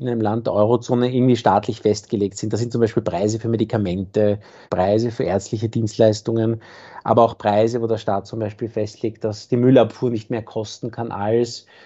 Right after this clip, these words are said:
oder so wie in Wien, wo die Müllabfuhr überhaupt in öffentlicher Hand ist, wo einfach der Staat gleich den Preis festsetzt. Was aber selten ist, dass der Staat eben zumindest in Marktwirtschaften wirklich sagt, okay,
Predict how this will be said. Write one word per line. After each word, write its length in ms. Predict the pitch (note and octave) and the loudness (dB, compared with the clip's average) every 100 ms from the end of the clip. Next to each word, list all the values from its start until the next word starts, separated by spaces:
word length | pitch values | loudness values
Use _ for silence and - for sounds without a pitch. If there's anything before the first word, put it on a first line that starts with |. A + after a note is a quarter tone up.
| _ _ - | _ _ 0
oder 220 | A#2+ A#2+ | 4 4
so 140 | B2+ | 4
wie 60 | A#2 | 2
in 140 | A#2 | 0
Wien, 300 | A2 C3+ C#3+ | 0 2 2
wo 60 | B2 | 2
die 100 | A2 | 0
Müllabfuhr 680 | A2+ A#2 A2+ - A#2+ A#2 B2 | 2 2 2 -2 -4 -2 0
überhaupt 320 | - A#2+ A#2 | 0 0 -2
in 100 | A#2 | -8
öffentlicher 460 | A2+ G#2 B2 A2+ G#2+ | -8 -6 -4 -4 -2
Hand 240 | G#2+ A2+ | 0 0
ist, 120 | A2+ | 2
wo 60 | B2 | 4
einfach 280 | A2 G#2 A2 | 2 2 -4
der 100 | A2+ | -4
Staat 260 | A2+ G#2+ | -2 -2
gleich 300 | - G2+ G2+ | 0 -2 -2
den 160 | - A2+ | -8 -8
Preis 320 | G#2 G#2 G#2+ | -4 -6 -6
festsetzt. 800 | - G2+ G#2+ - A#2 C#3 - - - - - | -6 -6 -6 -4 0 2 0 -12 -16 -20 -4
Was 100 | - | 2
aber 140 | B2+ B2 | 4 4
selten 500 | - B2+ F#3 F#3 F#3 | 6 6 4 2 -2
ist, 400 | F3 F#3+ F#3+ - - _ | 0 0 -4 -14 -20 _
dass 160 | - A#2 | -10 -8
der 80 | B2 | -4
Staat 380 | A#2+ A2+ C3+ | 0 2 2
eben 200 | C#3 C3 | 0 -2
zumindest 300 | C3 C3+ A#2+ | -4 -6 -4
in 80 | A#2 | -4
Marktwirtschaften 800 | G#2+ G#2 - C#3+ - A#2+ A#2 B2+ | -4 -6 -4 -4 -2 -2 -2 -6
wirklich 240 | A#2+ A#2+ A#2 | -4 -4 -2
sagt, 260 | A#2 A2+ | -4 -4
okay, 460 | A2+ - A#2 B2 | -8 -2 2 2